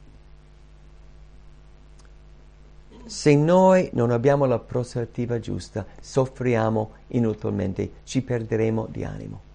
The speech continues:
Cosa fa una donna che, nonostante che ha quattro figli meravigliosi che danno molto gioia a lei, quando rimane incinta con il quinto figlio, dimentica totalmente di avere figli,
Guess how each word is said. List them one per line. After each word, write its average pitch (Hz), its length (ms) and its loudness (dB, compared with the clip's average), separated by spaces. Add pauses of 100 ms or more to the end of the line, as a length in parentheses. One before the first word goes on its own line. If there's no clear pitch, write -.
(1160)
Cosa 180 260 0
fa 147 220 4
una 131 160 4
donna 104 600 0 (1040)
che, 143 160 6
nonostante 143 680 2
che 135 160 2
ha 120 80 0
quattro 143 360 -4
figli 131 340 0
meravigliosi 131 840 4 (160)
che 123 200 4
danno 131 340 2
molto 240 800 6
gioia 269 460 10
a 226 40 12
lei, 254 340 10
quando 170 320 6
rimane 156 340 4
incinta 147 420 0
con 131 120 -2
il 127 60 -2
quinto 143 320 -2
figlio, 135 480 0 (160)
dimentica 147 560 2
totalmente 175 760 8
di 139 60 4
avere 131 260 8
figli, 190 420 0